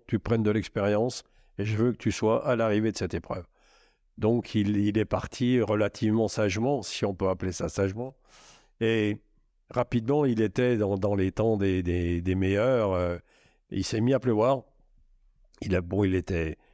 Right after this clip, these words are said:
je sais pas combien exactement il était, mais il s'est mis à pleuvoir. Et là, euh, il a commencé à remonter sur Panizzi. Et, et là, je lui ai dit, « Bah, écoute, là, tu roules comme tu veux, parce que là, je veux,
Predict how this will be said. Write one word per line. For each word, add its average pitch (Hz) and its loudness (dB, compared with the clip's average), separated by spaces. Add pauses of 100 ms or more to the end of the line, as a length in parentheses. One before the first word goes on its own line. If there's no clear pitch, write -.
(260)
je - -16
sais - -16
pas 107 -4
combien 92 0
exactement 95 0
il 92 2
était, 104 0
mais 92 0 (420)
il 110 -4
s'est 113 -2
mis 120 2
à 120 2
pleuvoir. 110 2
Et 104 2
là, 120 0 (960)
euh, 110 0
il 107 4
a 107 2
commencé 113 0
à 110 2
remonter 113 0
sur 95 -4
Panizzi. 98 -2 (1040)
Et, 95 0
et - -4
là, 110 2
je 98 0
lui 95 4
ai 95 2
dit, « 110 4
Bah, 92 2
écoute, 95 0
là, 104 2
tu - -4
roules 104 -2
comme 101 0
tu 92 -2
veux, 101 0
parce - -6
que 90 -4 (380)
là, 120 2
je 101 0
veux, 98 -2